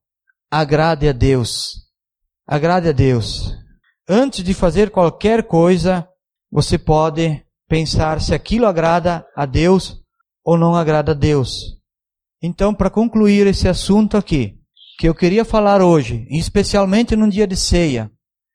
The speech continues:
não abra mão da grande família. Não deixe de se congregar. Busque a ajuda das pessoas, porque nós precisamos de ajuda. Ontem eu aprendi que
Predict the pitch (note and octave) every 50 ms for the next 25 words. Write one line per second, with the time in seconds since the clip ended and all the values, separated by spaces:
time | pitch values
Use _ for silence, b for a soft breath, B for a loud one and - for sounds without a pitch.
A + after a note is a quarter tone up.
0 | _ _ _ _ D#3 F3 G#3+ A3 G3 G3+ G3 F#3+ F3 F3 E3 D#3 D3+ D#3 D#3+ D3+
1 | C#3+ C3 C3 C#3 C#3 C3+ C3 G#2+ - C3+ A#2+ A#2+ A#2 A#2 A2 G#2 G2+ G2 - _
2 | _ _ _ _ _ _ _ _ _ _ _ - G3 A3 G3+ F3+ G#3+ A#3 A3 -
3 | G3+ F3 E3+ - - - E3+ D#3+ D3 C3+ C3 A#2+ A2 A2+ A2 A2 G#2+ G#2+ G#2+ -
4 | - _ _ _ _ _ _ _ - F3 G#3+ G#3 - - G#3 G3 F#3 D#3 D#3 F3
5 | G3+ G#3+ F3+ F#3+ E3+ F3 - - - D#3 A#2+ - - E3 F3 F#3 E3 C#3 - -
6 | D#3+ - - F3 F3 E3 E3 - - D3+ D#3+ F3+ F#3+ - - F#3+ - - - F3
7 | D3+ E3+ G#3 A3+ B3 A3+ E3+ F3 D#3+ C3+ C3+ C#3+ C3+ A#2 G#2+ G#2 G2+ - _ _
8 | _ _ _ b b b b b b b - D#3 G3 G#3 - G#3 G3 G3 G3 -
9 | - F#3 F3 D#3 C#3 C#3 F3+ G3 F3 B2 G#2 - _ _ _ _ _ _ _ _
10 | _ _ _ _ - - E3+ E3+ E3+ E3 D#3+ D#3 D#3 D#3 D#3 D3+ D3+ D3 C#3+ C#3+
11 | - -